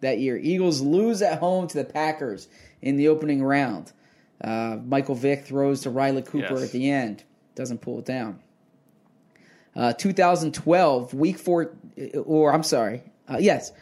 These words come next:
Speaker 1: uh,
Speaker 2: I
Speaker 1: two thousand twelve.
Speaker 2: believe that, I still believe that the Eagles would have made the Super Bowl if they'd won that game.
Speaker 1: The Packers, yeah, yeah, they
Speaker 2: Yeah.
Speaker 1: made it and won it.
Speaker 2: Yeah.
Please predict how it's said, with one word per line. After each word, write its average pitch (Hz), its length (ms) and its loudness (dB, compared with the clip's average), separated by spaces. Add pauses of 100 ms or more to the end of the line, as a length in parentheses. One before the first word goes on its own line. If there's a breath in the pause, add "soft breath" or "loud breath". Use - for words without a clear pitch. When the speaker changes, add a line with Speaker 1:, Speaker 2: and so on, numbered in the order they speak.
(160 soft breath)
Speaker 1:
uh, 127 80 -2
Speaker 2:
I 131 40 0
Speaker 1:
two 208 120 0
thousand 202 220 4
twelve. 165 260 6
Speaker 2:
believe 147 180 2
that, 127 40 -4
I 131 100 2
still 160 280 -2
believe 127 280 0
that 104 360 -6
the 107 360 -6
Eagles 110 320 -6
would 104 100 -8
have 101 120 -14
made 101 160 -8
the 98 80 -14
Super 104 240 -14
Bowl 90 160 -10
if 90 80 -18
they'd 85 160 -14
won 90 140 -14
that 76 100 -18
game. - 120 -16
Speaker 1:
The - 60 -10
Packers, 170 460 0
yeah, 139 460 -2
yeah, 143 160 0
they 123 100 -4
Speaker 2:
Yeah. 120 40 -2
Speaker 1:
made 131 200 0
it 147 40 0
and 131 140 -4
won 143 180 -2
it. 107 80 -12
Speaker 2:
Yeah. 92 180 -12